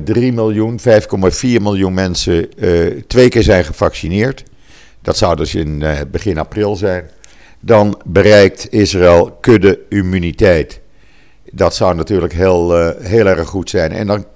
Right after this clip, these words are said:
kan er ook meer verruimd worden. Inmiddels, eh, ja, we zijn hier gewoon weer, eh, back to normal. Zo voelt het gewoon. Je kan winkelen wanneer je wilt. Je kan op het terrasje zitten wanneer je wilt. Je kan in een restaurant eten wanneer je wilt.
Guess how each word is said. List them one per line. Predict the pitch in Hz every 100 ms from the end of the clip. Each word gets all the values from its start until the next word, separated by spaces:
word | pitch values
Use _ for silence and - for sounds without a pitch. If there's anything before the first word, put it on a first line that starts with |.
| _
kan | 127 113
er | 104
ook | 104 101 98
meer | 90 95 92 - -
verruimd | - 85 95 110 104
worden. | 98 98 92 80 - - _ - - - - - _
Inmiddels, | 104 123 143 135 120 -
eh, | 123 117 104 - - -
ja, | 143 101 71 - _ _ _
we | 131
zijn | 135 139 110
hier | 107 87
gewoon | 110 101 92 85
weer, | 90 80 78 85
eh, | 80 76
back | 76 101
to | - 90 80
normal. | 107 127 127 110 -
Zo | 110 120
voelt | - 151 143
het | -
gewoon. | 101 78 62 - - - - - - - -
Je | -
kan | 110 80
winkelen | 78 139 135 131
wanneer | 117 113 113
je | 107 95
wilt. | 107 104 98 - - _ -
Je | 82
kan | 92 85
op | 85
het | 107
terrasje | - 127 135 - 117
zitten | 123 110 107
wanneer | 104 104 95
je | 92
wilt. | 98 98 95 -
Je | - 98
kan | - 85 80 -
in | -
een | 110
restaurant | 127 - 135 131 127 120
eten | 120 110 107 107
wanneer | 104 104 98
je | 92
wilt. | 98 90 -